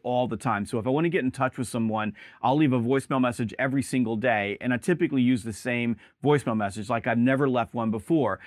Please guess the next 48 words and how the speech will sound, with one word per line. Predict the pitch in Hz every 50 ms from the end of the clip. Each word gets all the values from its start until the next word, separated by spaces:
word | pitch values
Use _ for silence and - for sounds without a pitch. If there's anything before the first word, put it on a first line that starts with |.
| - - -
I'm | - 117 113 113
nice, | 113 117 127 135 147 143 - -
I'm | 127
professional, | - 117 110 - - 131 127 127 - 147 135 127 131 123 - - - - -
and | 143 147 147
I | 151 -
only | 180 185 202 208 196 165
do | 123 147 160 160
this | 139 147 123 131
in | 127 123
situations | - 139 - - 127 123 123 120 113 - 127 117 110 101
where | 110 120 120 120 117 117 117 - - - - _
there | - 107 131 131 135 -
is | - 135 131 131 127 107 - -
a, | 127 127 123 123 123 123 123 120 117 - -
uh, | 123 120 120 - -
a, | 117 123 123 - -
a, | 127 120 107 - -
an | 131 131 135 -
imminent | 160 175 185 180 170 156 143 107
need | 123 127 139 139 143 127 -
for | - 120
me | 123 120
to | 110 113
get | 104 113 - 92
in | 117 110
touch | - 120 117 - -
with | 113 95
them. | 110 104 110
In | 110
other | 113 113 127
words, | 120 120 120 113 - - - - - -
there's | - 139 123 120
a | 123
buying | 110 104 127 127 131 147 151 147
window | 139 135 127 131
that's | 123 117 101 127
open | 123 123 - 123 117
that | 113 104 -
could | - 123 107 -
close. | - 127 113 110 98 107
I |
don't | 110 127 123 113
just | 123 107
do | - 135 127
this | 113 117 104 -
with | 117 113
everyone. | 113 110 113 113 101 92 85 78 78 -